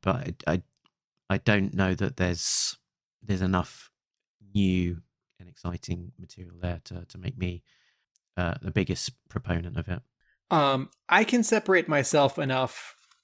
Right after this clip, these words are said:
Speaker 2: that, um, if I had never read the Marvel stuff, um, I think this comic would be compelling and exciting and, uh, a good unit of, of comic, you know, twenty-two pages of,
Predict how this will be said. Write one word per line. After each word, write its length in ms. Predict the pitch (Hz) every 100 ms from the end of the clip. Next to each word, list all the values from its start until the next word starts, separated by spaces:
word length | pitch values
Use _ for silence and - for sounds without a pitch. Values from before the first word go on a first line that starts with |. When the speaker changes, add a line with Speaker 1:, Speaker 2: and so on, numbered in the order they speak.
| -
Speaker 2:
that, 400 | 131 123 120 - _ _ _ _ _ _ _ _ _ _ -
um, 300 | 127 113 107
if 200 | 151 135
I 60 |
had 160 | 127 131
never 260 | 180 214 196
read 260 | 156 135
the 80 | 127
Marvel 320 | 120 120 113
stuff, 520 | - - 98 - - _ _ _ _ _ _ _ _ _ _ -
um, 340 | 113 104 101 -
I 100 | 131
think 240 | 113 143 123
this 160 | 131
comic 360 | - 131 123 -
would 120 | 117
be 360 | 117 113 107 107 - _ _ _ _ _ _ _ _ -
compelling 480 | 135 139 160 147
and 80 | 139
exciting 680 | 127 - 127 127 123 120 120 120 - -
and, 480 | 113 107 101 101 - - _ _ _ _
uh, 180 | - 113 -
a 100 | 147
good 220 | 120 160
unit 540 | 117 123 143 123 - -
of, 380 | 131 117 104 -
of 140 | - 120
comic, 420 | 147 110 - -
you 80 | 123
know, 140 | 107
twenty-two 420 | 110 147 131 120 131
pages 460 | 123 117 123 110
of, 380 | 117 104 - -